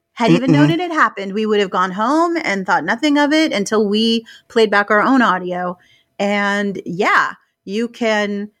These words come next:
Speaker 1: absolutely one hundred percent hear her clear as day. And that made evidence review exciting.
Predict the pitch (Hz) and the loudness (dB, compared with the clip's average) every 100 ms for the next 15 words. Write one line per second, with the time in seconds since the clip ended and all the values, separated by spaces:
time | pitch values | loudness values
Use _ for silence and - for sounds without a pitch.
0 | _ _ 233 277 277 294 262 - 220 220 | _ _ -4 -4 -4 -4 -4 -2 0 0
1 | 208 226 285 262 262 254 226 202 208 - | 0 -2 0 0 -2 -4 -4 -4 -4 -2
2 | 208 208 208 208 196 - - 262 311 302 | -2 -2 0 0 -2 -6 -2 2 4 4
3 | 196 208 190 185 196 - - - - 208 | 4 2 2 0 -2 -10 -20 -10 -2 0
4 | 208 185 214 220 226 - - 202 202 202 | 0 0 2 4 4 0 -6 -4 0 2
5 | 196 190 190 - _ - 202 185 190 175 | 2 2 2 -4 _ -4 -2 -2 -2 -4
6 | - 185 170 170 165 165 160 156 - _ | -2 -2 0 0 2 2 0 -2 -8 _
7 | _ _ - - - - - - - | _ _ -8 -8 -6 -8 -8 -12 -14